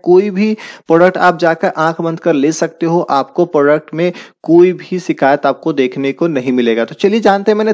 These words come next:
तीसरे नंबर पे कौन से कंपनी के टर्म प्लान को रखा है। तीसरे नंबर पे आता है आईसीआईसी पोटेंशियल का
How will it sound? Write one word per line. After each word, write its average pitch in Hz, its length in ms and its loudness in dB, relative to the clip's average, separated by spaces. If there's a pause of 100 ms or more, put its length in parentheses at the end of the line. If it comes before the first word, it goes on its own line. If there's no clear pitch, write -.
(100)
तीसरे 185 280 -2
नंबर 202 160 0
पे 190 140 0
कौन 170 300 -2
से 190 140 -4
कंपनी 170 400 -2
के 185 120 0
टर्म 139 240 0
प्लान 147 220 -4
को 147 140 -2
रखा 135 280 -2
है। 156 200 0 (320)
तीसरे 208 260 0
नंबर 214 280 0
पे 208 140 -2
आता 185 260 2
है 190 220 -2
आईसीआईसी 180 540 -2
पोटेंशियल 160 600 -2
का 170 240 -2